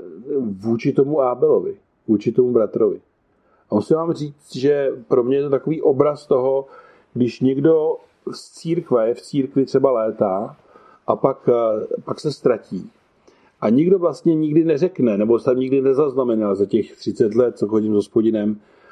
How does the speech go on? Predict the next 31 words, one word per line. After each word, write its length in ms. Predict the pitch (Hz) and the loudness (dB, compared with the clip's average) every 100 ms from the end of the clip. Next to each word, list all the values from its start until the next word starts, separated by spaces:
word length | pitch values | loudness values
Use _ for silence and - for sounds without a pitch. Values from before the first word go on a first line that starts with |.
| - - | -20 -10
že 160 | 104 113 | -2 0
by 120 | 127 | 0
někdo 300 | 127 123 131 | -2 0 2
řekl: 240 | 127 120 120 | 2 2 0
"No, 80 | |
já 220 | 120 127 117 | 0 0 0
už 200 | 110 95 | -2 0
nebudu 400 | 104 104 98 87 | 0 2 2 0
s 20 | |
Hospodinem, 580 | 85 - 90 87 82 92 | -4 -2 -2 -2 -2 0
jo, 140 | 110 | 0
já 140 | 110 | 0
už, 240 | 98 92 - | -2 -4 -4
já 220 | 104 98 | -2 0
zapřu 400 | 110 - - 101 | -2 -2 -2 0
Hospodina, 580 | 95 - 101 98 95 95 | -2 -4 -2 0 -2 -2
já 60 | |
zapřu 300 | 95 98 113 | -2 -2 -2
Boha." 220 | 95 90 104 | 0 0 2
Nikdy 260 | 190 196 | 2 2
to 80 | 170 | 0
nikdo 200 | 139 131 | 0 0
neřekl. 360 | 120 95 - _ _ _ _ _ _ _ _ _ - | 0 -4 -6 _ _ _ _ _ _ _ _ _ -4
Ale 200 | 113 113 | -2 0
vždycky 500 | 104 101 170 - 185 | -2 -2 -4 -2 0
to 120 | 165 | 2
začal 340 | 143 147 165 147 | 0 0 0 0
ten 140 | 143 | 0
jeho 200 | 139 139 | 0 0
odchod 380 | 139 - 143 - | -2 0 0 0
tím, 420 | 107 92 107 | -2 0 -2